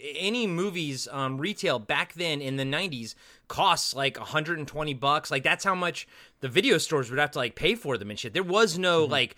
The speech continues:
Speaker 1: Suncoast and whatnot back in ninety-two. That shit came out, I think, like, like, more like ninety-five, ninety-six, like, r-, it came out a little bit after that. But before there,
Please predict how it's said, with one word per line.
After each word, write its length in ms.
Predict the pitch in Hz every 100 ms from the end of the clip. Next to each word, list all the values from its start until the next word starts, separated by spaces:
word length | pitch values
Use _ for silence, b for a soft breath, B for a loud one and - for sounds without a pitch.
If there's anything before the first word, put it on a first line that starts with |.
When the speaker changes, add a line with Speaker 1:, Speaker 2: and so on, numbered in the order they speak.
| b -
Speaker 1:
Suncoast 920 | - - 165 175 160 147 120 - 127
and 140 | 123
whatnot 320 | 123 123 120 117
back 180 | 123 131
in 80 |
ninety-two. 440 | 123 127 117 143 123
That 160 | 151
shit 200 | - 208
came 200 | - 165
out, 240 | 151 147 127
I 80 | 120
think, 440 | - 180 220 - B B B
like, 220 | 160 139
like, 160 | 165 175
more 260 | 175 190 190
like 160 | 170
ninety-five, 800 | 160 165 165 156 - 156 156 160
ninety-six, 600 | 147 135 127 - 165 - 143
like, 160 | 131
r-, 160 | 131 139
it 200 | 147 135
came 160 | 165
out 100 | 151
a 40 | 139
little 180 | 170 143
bit 80 | 131
after 280 | 196 -
that. 200 | 123 104
But 140 | 127 110
before 320 | - 180 277
there, 240 | 226 110